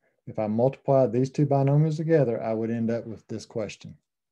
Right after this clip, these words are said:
One more example. Here I have the difference of two squares. I'm gonna do a plus and a minus. Square root of one twenty-one is eleven.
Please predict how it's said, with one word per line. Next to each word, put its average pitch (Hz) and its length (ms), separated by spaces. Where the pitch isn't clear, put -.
One 113 160
more 123 200
example. 151 440
Here 123 120
I 120 60
have 120 160
the 110 60
difference 123 400
of - 60
two 135 140
squares. 139 520
I'm 120 80
gonna 113 160
do 110 100
a 104 60
plus - 640
and 110 80
a 107 60
minus. 156 520
Square - 320
root 127 100
of 117 60
one 131 160
twenty-one 127 480
is 107 140
eleven. 151 500